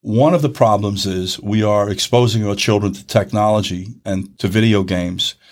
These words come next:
which teach them weapon systems, tactics,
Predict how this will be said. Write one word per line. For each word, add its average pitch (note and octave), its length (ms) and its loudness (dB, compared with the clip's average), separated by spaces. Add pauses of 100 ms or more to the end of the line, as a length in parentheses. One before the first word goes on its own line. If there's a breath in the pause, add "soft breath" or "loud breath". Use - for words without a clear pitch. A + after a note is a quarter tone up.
(300 loud breath)
which G#2+ 260 -2
teach A2 280 0
them G2 180 0
weapon A2 300 2
systems, G2+ 920 -4 (280)
tactics, - 1000 -2